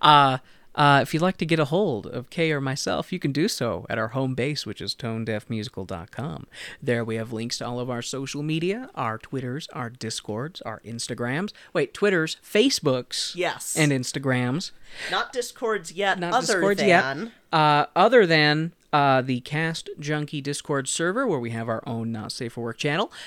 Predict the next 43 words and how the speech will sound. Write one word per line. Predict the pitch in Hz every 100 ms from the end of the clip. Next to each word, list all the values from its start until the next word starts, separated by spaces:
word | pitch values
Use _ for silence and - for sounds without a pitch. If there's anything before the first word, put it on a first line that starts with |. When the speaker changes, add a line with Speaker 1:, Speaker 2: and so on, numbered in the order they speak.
| - -
Speaker 1:
And | 139 131 131 135 147 156 160 165 170 170 175 180 185 185 _ _ _ _
if | 156 143 131
you | 143
wanna | 135 135 131
go | 131
above | 117 127 113
and | 117 113
beyond, | 117 113 117 127 180
you | 131
can | - 117
support | - - 123 - 139
the | 123
show. | - - 127 127 131 - _
Leave | 165 175
a | 175
review | 180 170 190 220 247 _ -
on | 170
all | 160 165 180
of |
those | 175 175
platforms | - 185 185 - 208 220 -
that | 190 -
let | - 185
you | 131
do | 170 196 196
reviews | 180 185 214 269 214 226
and | 170
Speaker 2:
Yes, | 120
Speaker 1:
things, | 117 110 110
Speaker 2:
you | 180
Speaker 1:
because | 117 156
it |
Speaker 2:
can, | 151
Speaker 1:
helps | 170 -
the |
show. | - 202 147 _
Speaker 2:
you | 175
can | 165 175
leave | 165 165 147
a | 113 151
five-star | - 190 185 - 185
review | 175 165 190 196
on | - 185 190 196